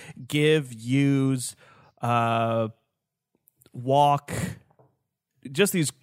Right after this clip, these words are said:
weird, obscure commands, and you have to interact with the level and you run your mouse over things like, you know, a, a, a dime on the floor, and you have to walk over to it. Then you have to hit the pickup command. Then you click on the dime, and he picks up the dime.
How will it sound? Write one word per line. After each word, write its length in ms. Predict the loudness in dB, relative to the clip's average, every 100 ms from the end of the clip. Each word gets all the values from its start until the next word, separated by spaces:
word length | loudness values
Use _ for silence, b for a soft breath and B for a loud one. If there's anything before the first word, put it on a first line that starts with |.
| -16
weird, 540 | -2 0 2 0 -4 -2
obscure 480 | 0 0 0 0
commands, 500 | 2 0 0 0 0
and 100 | -2
you 60 | 0
have 120 | 0
to 120 | -2 -4
interact 360 | 0 0 0
with 100 | -4
the 80 | -6
level 400 | 2 2 2 -2
and 200 | -4 -8 b b b b b -4
you 180 | -2
run 220 | 2 0 0
your 100 | 0
mouse 340 | 0 0 0
over 300 | 0 0 -2
things 400 | -2 -2 -2 -2
like, 320 | 0 0 -2 -6
you 100 | -2
know, 180 | 0 0
a, 160 | -2 -2
a, 200 | -2 0
a 80 | -2
dime 380 | 0 0 0 -2
on 80 | -4
the 80 |
floor, 300 | -2 0 0
and 80 | 0
you 60 | -2
have 140 | -2
to 100 | -2
walk 280 | -2 -2 0
over 200 | -2 -2
to 160 | -2 -2
it. 80 | -2
Then 100 | -2
you 60 |
have 100 | -2 0
to 60 |
hit 140 | -2 -2
the 80 |
pickup 380 | -2 -2 0 -2
command. 380 | -2 -2 0 0
Then 100 | -2
you 80 | -2
click 240 | 0 0
on 80 | -2
the 60 | 0
dime, 240 | 0 2
and 80 | 0
he 60 |
picks 240 | 0 -2 -2
up 120 | -4
the 80 | -2
dime. 380 | -2 0 -2